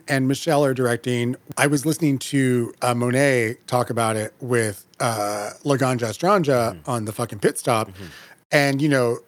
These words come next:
Speaker 1: they were, you know, they, they said, they're like, "It's rough when Michelle directs because, you know, she's not having it."
Speaker 2: Michelle Visage is a theater person. Uh, so she demands perfection. She demands, uh, you to hit the, hit the beat.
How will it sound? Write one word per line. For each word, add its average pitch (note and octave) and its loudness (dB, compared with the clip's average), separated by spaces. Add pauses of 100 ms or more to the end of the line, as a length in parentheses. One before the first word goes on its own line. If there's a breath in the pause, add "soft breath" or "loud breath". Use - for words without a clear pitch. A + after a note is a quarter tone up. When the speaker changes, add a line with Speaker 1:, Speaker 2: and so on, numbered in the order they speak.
(100)
Speaker 1:
they D#3+ 0
were, D4+ -10 (200)
you A3+ -2
know, G#3+ -2
they, G3 -6
they B3 -6
said, C4 -6
they're F3+ 4
like, E3+ 2
"It's A#3+ 0
rough C3 -2
when A#2+ 0
Michelle A2 -4 (440)
directs - -2
because, C#3+ -2 (180)
you F3 -2
know, A2 2
she's D#3 -6
not F#3 0
having D#3 0
it." - -10 (200)
Speaker 2:
Michelle F3 2
Visage E3+ 0
is C3+ -4
a - -6
theater G#2 -4
person. F2 -12
Uh, F#2+ -10
so G#2+ -4 (280 loud breath)
she C3 -2
demands A#2 0
perfection. G2+ -4
She - -16
demands, F#2+ -8 (160)
uh, - -20 (200)
you A2+ -10
to A#2 -6
hit G#2+ -10
the, A2 -10
hit G2 -14
the G2 -12
beat. - -16